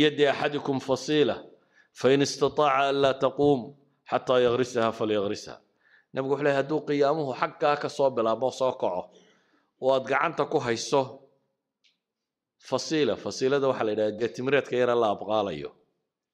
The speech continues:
Geetimireed yar aad gacanta ku hayso. Haddaad ka gaadhsiin karta inaad abqaasho, buu Nabigu leeyahay, "Abqaal, beer." Haddaad ka gaadhsiin karta beer.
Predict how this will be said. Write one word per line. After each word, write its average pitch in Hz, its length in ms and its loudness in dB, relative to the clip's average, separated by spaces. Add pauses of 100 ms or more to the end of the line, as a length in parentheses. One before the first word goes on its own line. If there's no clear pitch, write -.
(420)
Geetimireed 160 520 4
yar 151 160 4
aad 139 140 2
gacanta 147 280 -2
ku 143 80 0
hayso. 101 320 -2 (600)
Haddaad 170 340 2
ka 185 160 2
gaadhsiin 175 480 2
karta 160 300 2
inaad 160 240 2
abqaasho, 143 540 2
buu 160 120 4
Nabigu 147 300 4
leeyahay, 139 280 6
"Abqaal, 135 360 0 (540)
beer." 147 300 0 (3250)
Haddaad 131 260 0
ka 156 100 -2
gaadhsiin 143 360 0
karta 139 260 2
beer. 123 200 -2